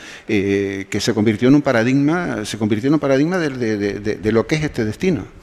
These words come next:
eh, tanto por, por, por la decisión de las autoridades y la coordinación que hubo en los, los distintos niveles de la administración, como por la respuesta también tanto de los directivos y los propietarios del hotel, como del personal trabajador,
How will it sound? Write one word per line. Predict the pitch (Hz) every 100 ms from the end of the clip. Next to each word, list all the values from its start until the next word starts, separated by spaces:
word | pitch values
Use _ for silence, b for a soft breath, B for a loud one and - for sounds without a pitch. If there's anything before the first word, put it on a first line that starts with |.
| B B B -
eh, | 104
tanto | - 117 - 147 147 113
por, | 107
por, | - 101 98
por | - 107
la | 110
decisión | 110 104 101 131
de | 127
las | 113
autoridades | 95 - 92 104 156 143
y | 110
la | 101
coordinación | 101 98 98 - 107
que | 107
hubo | 131 156
en | 120
los, | 98 98 92
los | 92
distintos | 95 107 104 104
niveles | 104 107 104
de |
la | 104
administración, | 107 107 107 117 - 156 - B B -
como | 117 110
por | 110
la | 104
respuesta | 92 - 139 135 156
también | 127 143
tanto | 143 147 143
de | 120
los | 101 92
directivos | 98 90 - 139 139 131 117
y |
los | 107 -
propietarios | - - 170 - 113 117
del | 120
hotel, | 117 131 151 B B -
como | 120 117
del | 110 107
personal | - 104 - 101 113 147
trabajador, | - 110 98 - 67